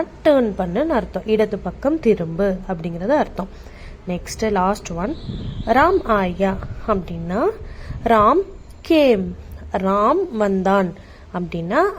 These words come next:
அவன் வந்ததை நம்ம எப்படி மென்ஷன் பண்றோம்னா ஆயா,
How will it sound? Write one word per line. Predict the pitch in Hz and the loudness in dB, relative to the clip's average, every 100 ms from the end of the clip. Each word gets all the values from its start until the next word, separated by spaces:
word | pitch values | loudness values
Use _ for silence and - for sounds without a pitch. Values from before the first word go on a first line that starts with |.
| 226 | -2
அவன் | 277 370 226 | 0 0 0
வந்ததை | 202 220 277 220 226 494 339 | 0 0 2 2 2 2 2
நம்ம | 214 196 | 2 0
எப்படி | 190 233 | 0 0
மென்ஷன் | 208 196 202 190 | 0 -2 -2 -4
பண்றோம்னா | 175 175 170 185 330 440 - - - - 214 | -4 -4 -4 -2 -2 -4 -14 -20 -14 2 4
ஆயா, | 202 170 202 196 | 4 4 4 2